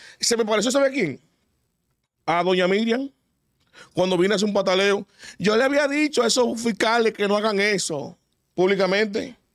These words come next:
Señor, eso es responsable. Si tú me estás diciendo a mí que usted no puede controlar a esos fiscales, y lo que viene es una carta pública lavándose la mano como Poncio Pilato, eso fue lo que hizo el director del D N I. O sea,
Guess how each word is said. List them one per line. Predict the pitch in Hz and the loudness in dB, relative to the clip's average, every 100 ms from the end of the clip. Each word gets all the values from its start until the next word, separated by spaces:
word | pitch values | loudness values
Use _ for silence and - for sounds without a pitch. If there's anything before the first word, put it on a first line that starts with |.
| _ _ _ | _ _ _
Señor, | 208 247 | 0 2
eso | 226 254 | 2 2
es | |
responsable. | 247 254 226 156 117 107 - _ _ _ _ | 0 0 0 0 -2 -8 -18 _ _ _ _
Si | - | -4
tú | 208 | -2
me | 247 | 0
estás | 240 | 0
diciendo | 240 | 0
a | 233 | -2
mí | |
que | 226 | -2
usted | 208 | 0
no | 226 | 0
puede | 214 226 | 2 0
controlar | 247 202 208 | -2 -2 -2
a | |
esos | 202 | -2
fiscales, | 214 165 135 117 87 _ _ _ _ _ _ _ _ | -4 -4 -2 -4 -10 _ _ _ _ _ _ _ _
y | - | -2
lo | 170 | 0
que | |
viene | 175 220 | 0 0
es | |
una | 226 226 | -2 -2
carta | 214 214 | -2 -2
pública | 202 208 185 | -4 -4 0
lavándose | 180 170 190 190 | 0 2 0 0
la | 202 | 2
mano | 196 190 | 2 0
como | 190 170 | -2 0
Poncio | 196 190 | 0 2
Pilato, | 196 196 143 - _ _ | 0 0 0 -6 _ _
eso | 156 | -4
fue | 165 | 0
lo | 156 | 2
que | 139 | 2
hizo | 135 | 0
el | 131 | 0
director | 123 113 | 0 -2
del | 120 123 | -2 -4
D | 170 | -4
N | |
I. | 349 - _ _ _ _ _ _ _ _ _ _ | -6 -10 _ _ _ _ _ _ _ _ _ _
O | |
sea, | - | -4